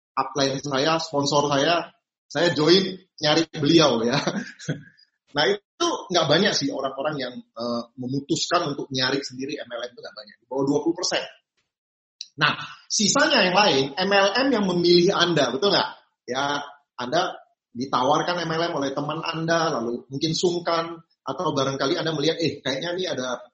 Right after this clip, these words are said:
bisnis yang bagus," Anda join, coba-coba, atau mungkin, eh, "Oke, ini siapa tahu ini bisa jadi satu solusi," Anda join. Jadi biasanya M L M yang memilih Anda. Ya, tapi kenapa saya ajukan pertanyaan ini? Ada hubungannya dengan yang saya mau jelaskan ini mengenai support system.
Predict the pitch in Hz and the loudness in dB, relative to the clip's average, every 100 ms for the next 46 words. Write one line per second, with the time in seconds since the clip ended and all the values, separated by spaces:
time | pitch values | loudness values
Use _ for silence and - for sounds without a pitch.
0 | _ 120 127 - 147 139 135 127 120 120 | _ -10 -4 -4 -2 -2 -2 -2 -2 0
1 | 196 - 127 139 127 131 156 190 143 120 | 0 -2 -4 -4 -2 0 0 0 -2 -2
2 | 123 123 123 165 131 135 170 156 143 196 | -2 -2 2 0 0 0 0 0 0 0
3 | 202 - _ _ _ _ _ _ - 113 | 0 -6 _ _ _ _ _ _ -10 -6
4 | 117 113 - 156 - 202 - 220 - 156 | -4 -6 -8 -8 -4 -6 -6 -6 -4 -4
5 | 131 135 185 196 147 - 120 117 123 120 | -4 -4 -2 -2 -2 -4 -4 -4 -2 -4
6 | - 120 123 123 131 220 214 160 123 131 | -6 -8 -8 -2 2 4 2 0 -2 -4
7 | 117 104 - 143 196 160 151 147 190 254 | -4 -8 -10 -6 -4 0 0 0 -2 -4
8 | - - 147 143 147 214 180 151 143 143 | -6 -8 -4 -2 0 0 0 0 -2 -2
9 | 151 165 147 123 - _ _ _ _ - | -2 -2 -2 -4 -6 _ _ _ _ -10
10 | 123 151 - - - 160 320 262 302 214 | -4 -4 -4 -10 -2 0 0 0 2 4
11 | 170 165 160 160 143 143 147 147 - 139 | 4 4 4 2 0 -2 -2 -2 -2 -2
12 | 135 160 160 139 147 147 143 151 151 175 | -2 -4 -4 -4 -2 0 0 0 0 0
13 | 156 131 147 135 - 135 123 117 110 113 | -2 -2 -6 -8 -10 -10 -10 -10 -8 -8
14 | 107 120 107 - - 110 117 - - - | -12 -18 -20 -20 -16 -14 -12 -12 -10 -8
15 | 123 - - | -8 -8 -12